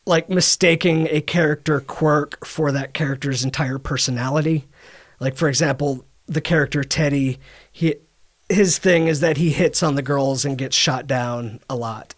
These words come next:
And in Persona four, you know, it comes up every once in a while, and it's, it's an endearing little quirk. And in Persona Q, it's every single time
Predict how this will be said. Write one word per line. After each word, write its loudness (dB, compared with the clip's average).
And -2
in 2
Persona 0
four, 6
you 2
know, 6
it 4
comes 2
up 2
every 2
once 2
in 2
a 2
while, 2
and -2
it's, -4
it's -2
an 4
endearing 4
little 0
quirk. -2
And 0
in 2
Persona 2
Q, 4
it's -4
every 4
single 2
time 2